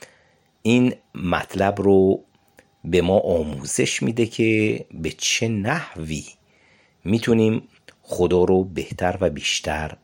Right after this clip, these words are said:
دوست داشته باشیم. وقتی که می‌فرماد به خل لواف خوا، اینجا ما می‌تونیم پی ببریم به یک نکته مهمی که در حقیقت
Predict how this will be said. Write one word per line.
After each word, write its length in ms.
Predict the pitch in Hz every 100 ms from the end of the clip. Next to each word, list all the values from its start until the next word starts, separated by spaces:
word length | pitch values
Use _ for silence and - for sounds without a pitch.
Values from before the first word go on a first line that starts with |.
| - 78 90
دوست 400 | 127 - - -
داشته 360 | - - -
باشیم. 360 | 139 - - - _ _ _ _ _ _ _ _ _ _ _ _
وقتی 320 | 87 127 -
که 60 | 175
می‌فرماد 540 | 165 135 107 127 147 -
به 100 | 90
خل 360 | - 123 135 -
لواف 440 | 87 80 110 156
خوا، 360 | - - 98 110 _ _ _ _ _ _ _ _ _ _ _ _ _ _
اینجا 500 | - 90 92 147 165 -
ما 180 | 120 131
می‌تونیم 540 | 131 - 117 113 - _
پی 360 | - 120 139 110
ببریم 340 | 107 104 101
به 380 | 92 92 90 104 - _ _ _ _ _ _
یک 420 | 87 92 92 - -
نکته 560 | 85 80 - - 85 90
مهمی 560 | 87 - 104 131 120 104
که 440 | - 95 90 87
در 160 | 73 73
حقیقت 520 | 78 78 - 85 -